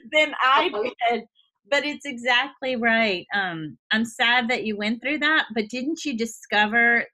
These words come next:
Speaker 1: your, um, higher consciousness and your, and your highest and best self in going through that?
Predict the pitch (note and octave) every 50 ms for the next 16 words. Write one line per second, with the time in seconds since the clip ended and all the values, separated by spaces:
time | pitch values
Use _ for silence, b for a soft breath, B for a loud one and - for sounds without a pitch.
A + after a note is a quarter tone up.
0 | - G#3 G3+ G3+ G#3 G#3 G3+ G3 G3 F#3+ - - F3+ G3 F#3+ F#3 F3+ E3+ E3+ E3+
1 | F3+ _ _ _ _ _ _ _ _ _ _ _ _ _ _ _ _ - - -
2 | A#3 A#3 A#3 A#3+ A#3 A#3 A3+ A3 A3 - G#3+ F3+ F#3+ G#3 - A#3 A3+ - A#3 G#3+
3 | G#3+ G#3+ G#3+ - G3 F#3 F3 E3+ D#3 - - - E3 F#3 F#3 F#3 F3+ F3 E3+ E3
4 | - - - G#3 G3 G#3 G#3 G#3 G#3 - G#3 G3 F#3+ F3+ F3+ F#3 - - - -
5 | F3 F3 F3+ F#3 - - F3 E3+ F3 D#3+ D#3+ D#3 E3 E3+ F3+ G#3 A3 A3+ A#3 A#3+
6 | A#3 A3+ A#3+ A#3 A#3 A#3+ A#3+ A#3